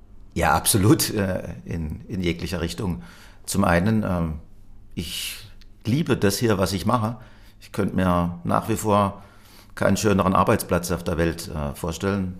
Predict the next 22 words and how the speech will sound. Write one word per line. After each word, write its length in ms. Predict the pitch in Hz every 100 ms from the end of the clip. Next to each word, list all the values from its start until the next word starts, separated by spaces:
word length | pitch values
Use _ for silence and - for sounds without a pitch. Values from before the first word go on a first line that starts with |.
| -
Ich 140 | - -
mache 240 | 87 -
hier 120 | 104
das, 300 | - 90 -
was 200 | 90 92
immer 140 | 92 92
mein 180 | 87 85
Traum 260 | 87 90
war. 300 | 107 113 - - - - - - - - - - -
Und 140 | 107
auf 120 | 110 -
der 140 | -
anderen 280 | 80 82 87
Seite, 560 | 117 110 107 107 98 92
ähm, 500 | - - - - -
das 160 | 104 92
Verhältnis 520 | 107 95 101 92 85
mit 140 | 104
meinem 160 | 95 87
Vater 240 | 87 87
ist, 340 | 101 82 - -
äh, 200 | 90